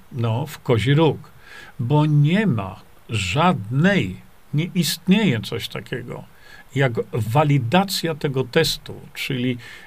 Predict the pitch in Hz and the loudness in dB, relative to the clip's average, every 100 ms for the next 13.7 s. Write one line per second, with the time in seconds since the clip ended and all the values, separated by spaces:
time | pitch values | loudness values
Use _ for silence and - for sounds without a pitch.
0 | - 127 113 110 117 - 127 - 143 143 | -6 -2 -2 -2 -6 -8 -6 -8 -2 2
1 | 139 196 165 147 - 139 160 143 - 113 | 4 4 4 0 -4 -4 -2 -4 -6 -10
2 | - 127 113 139 143 127 110 120 - - | -4 -2 0 2 2 2 0 0 -2 -4
3 | - 117 95 87 101 127 165 147 196 294 | -4 -4 -4 -2 2 4 4 2 0 -2
4 | 349 - - - - 127 120 139 139 160 | -6 -18 -20 -20 -8 -4 0 2 4 4
5 | 143 147 - 131 - 123 120 123 127 113 | 4 0 -2 -2 0 0 0 -2 -2 -2
6 | 117 - - - 151 117 107 104 98 - | -6 -8 -14 -14 -8 -4 -2 -2 -4 -16
7 | - - - - - 185 302 - 247 190 | -20 -20 -20 -12 -6 -2 -2 0 0 2
8 | 185 - - 160 - 185 175 156 127 113 | -2 -4 -4 -4 -2 0 2 2 2 0
9 | 127 131 139 143 156 120 113 - 131 135 | -2 2 0 -2 -4 -4 -4 -6 0 0
10 | 120 127 127 143 127 110 110 120 139 123 | 2 0 0 -2 0 0 -2 -8 -12 -10
11 | 110 127 120 117 113 117 - 117 - 113 | -6 -2 0 2 2 2 -2 -4 -4 -4
12 | 107 107 165 147 147 165 160 165 123 110 | -2 0 2 4 4 6 6 6 6 2
13 | 104 107 110 104 135 139 | -2 -4 -2 0 0 0